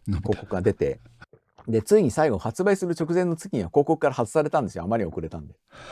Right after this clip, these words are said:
Speaker 1: <laughs>
Speaker 2: 何ヶ月も出てたんで。
Speaker 1: 肝心な時に。
Speaker 2: そうそうそう。そうそうそう。だけど、まあ、その後出して、まあ、おかげさまですごい売れたんですけど、
Speaker 1: うん。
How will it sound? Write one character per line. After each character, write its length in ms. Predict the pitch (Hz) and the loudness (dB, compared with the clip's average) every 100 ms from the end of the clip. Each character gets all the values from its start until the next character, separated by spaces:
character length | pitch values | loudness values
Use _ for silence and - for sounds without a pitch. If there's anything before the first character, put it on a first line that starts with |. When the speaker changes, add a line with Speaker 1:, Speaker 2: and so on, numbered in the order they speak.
| 120 - 127 - 120 - | -2 0 -2 -2 -4 -4
Speaker 1:
<laughs> 1080 | - 127 - 120 - - 320 202 - - - | -4 -6 -8 -12 -2 -2 6 8 8 2 2
Speaker 2:
何 220 | 175 185 131 | 6 6 6
ヶ 100 | 196 | 4
月 200 | 180 - | 4 2
も 60 | 90 | -4
出 60 | 101 | -4
て 60 | |
た 100 | 202 | -2
ん 40 | 127 | 0
で。 60 | |
Speaker 1:
肝 80 | 123 | 2
心 20 | |
な 100 | 120 | 0
時 220 | 120 101 | -2 -4
に。 60 | 85 | 2
Speaker 2:
そ 120 | 233 | 4
う 40 | 220 | 6
そ 100 | - | 6
う 20 | |
そ 200 | - - | 4 -8
う。 120 | - _ _ _ | -8 _ _ _
そ 140 | - 190 | -6 -4
う 40 | |
そ 140 | - | -4
う 20 | - | -10
そ 180 | - | -12
う。 920 | - - - _ _ - - 392 302 - | -20 -20 -20 _ _ -20 -16 -14 -6 -2
だ 120 | 226 | 2
け 120 | 170 | 2
ど、 180 | 147 143 | 2 2
ま 80 | 135 | 0
あ、 40 | |
そ 80 | 151 | -2
の 80 | 139 | -4
後 100 | 98 | 0
出 140 | 113 | -2
し 100 | - | -2
て、 200 | - 98 | -6 -2
ま 160 | 131 110 | 0 -2
あ、 80 | - | -4
お 100 | 101 | -6
か 100 | 117 | -4
げ 60 | |
さ 80 | 113 | -4
ま 60 | 107 | -6
で 40 | |
す 100 | 101 | -6
ご 60 | 98 | -6
い 40 | |
売 40 | 82 | -4
れ 100 | 95 | -4
た 120 | 117 | -4
ん 40 | |
で 80 | 71 | -6
す 100 | - | -10
け 60 | - | -4
ど、 120 | 104 | 0
Speaker 1:
う 40 | |
ん。 160 | 107 | 0